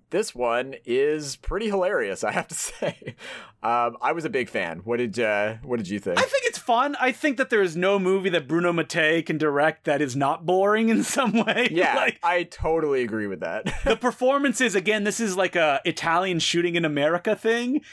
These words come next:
Speaker 2: and
Speaker 1: Yeah.
Speaker 2: the performances are very funny.
Speaker 1: Oh, man, that was probably my favorite part about it. Like, you're getting into some serious, like, Troll Two level performances with this one. Like, just the lead guy, the, like, uh, the fish doctor guy,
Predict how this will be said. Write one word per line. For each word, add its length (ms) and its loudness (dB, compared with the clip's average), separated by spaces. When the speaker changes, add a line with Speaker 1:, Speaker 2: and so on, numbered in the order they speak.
Speaker 2:
and 100 6
Speaker 1:
Yeah. 280 4
Speaker 2:
the 100 0
performances 600 0
are 260 2
very 640 2
funny. 520 0
Speaker 1:
Oh, 340 2
man, 320 0
that 160 2
was 140 -2
probably 520 -2
my 140 0
favorite 320 -2
part 200 -2
about 300 0
it. 100 -2
Like, 220 -2
you're 200 0
getting 280 -2
into 180 -4
some 180 -6
serious, 720 -2
like, 200 -2
Troll 420 -2
Two 260 -6
level 280 -2
performances 720 -6
with 120 -8
this 220 -4
one. 380 -4
Like, 200 -2
just 320 -6
the 120 -2
lead 340 -6
guy, 360 2
the, 220 0
like, 360 -2
uh, 320 0
the 160 -4
fish 480 -6
doctor 560 -4
guy, 560 0